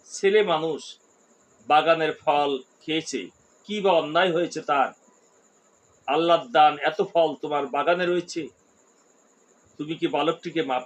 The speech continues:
করতে পারতে না?" মালিক যেন শরমে মরে গেল, ভাবল, সত্যি সে কি অন্যায় না করেছে।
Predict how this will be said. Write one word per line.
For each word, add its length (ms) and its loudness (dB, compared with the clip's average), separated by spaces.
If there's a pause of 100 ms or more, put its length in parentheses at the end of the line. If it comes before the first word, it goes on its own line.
করতে 220 -6
পারতে 380 0
না?" 260 -2 (1040)
মালিক 380 -2
যেন 280 -4
শরমে 440 -2
মরে 260 -4
গেল, 260 -4 (840)
ভাবল, 360 -4
সত্যি 480 -14
সে 180 -10
কি 160 -8
অন্যায় 380 -2
না 120 0
করেছে। 460 -8